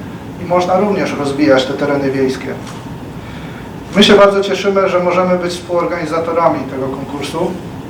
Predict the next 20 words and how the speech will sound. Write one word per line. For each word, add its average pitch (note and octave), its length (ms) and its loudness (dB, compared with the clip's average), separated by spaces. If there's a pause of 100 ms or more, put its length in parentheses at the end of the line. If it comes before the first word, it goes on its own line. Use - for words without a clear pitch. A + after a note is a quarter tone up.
(680)
ponieważ D3+ 340 2
to D#3 80 -4
jest D3+ 120 2
bardzo, D#3+ 500 4 (440)
e, D#3 260 8 (160)
piękna F#3+ 320 4
inicjatywa. G3 580 4 (1600)
Kilka F3 240 4
zdań F3+ 260 8
muszę E3+ 180 0
powiedzieć, E3 480 4
ponieważ D3+ 640 2 (1120)
moim, E3+ 400 4
moim F#3 280 4
konikiem F3 480 0 (680)
jest D#3 140 -2
również F3+ 260 0
cyfryzacja, F#3 720 2
więc, C#3 300 -6
e, - 680 -10